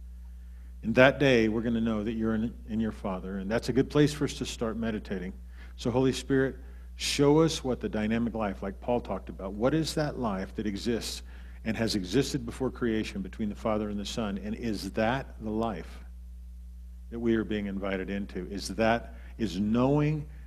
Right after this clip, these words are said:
the Father the way the Son knows him, and knowing the Son the way the Father knows him in the Spirit, is that the promise of eternal life? And, and I believe it is. And so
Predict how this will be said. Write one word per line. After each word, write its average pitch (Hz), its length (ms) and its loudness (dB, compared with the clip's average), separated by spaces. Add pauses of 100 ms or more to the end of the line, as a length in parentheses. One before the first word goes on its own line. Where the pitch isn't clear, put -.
(440)
the 101 80 -8
Father 123 500 4
the 117 120 0
way 104 160 0
the 92 120 -4
Son 123 400 -2
knows 95 260 -4
him, 190 180 -6 (360)
and 98 160 0
knowing 117 340 2
the 98 80 -2
Son 123 400 -2
the 107 80 -2
way 101 140 -2
the 95 100 -4
Father 123 380 -4
knows 95 340 -4
him 95 180 -6 (380)
in 110 120 0
the 127 120 0
Spirit, 98 720 -4
is 95 220 -6 (180)
that 107 320 -2 (160)
the 101 140 -8
promise 90 640 -8 (500)
of 98 60 -8
eternal 101 280 -2
life? 85 300 -6 (580)
And, 98 200 0
and 98 260 -2
I 98 60 -4
believe 101 340 2
it 120 60 -2
is. 90 460 -4
And 98 140 -6
so 95 320 -4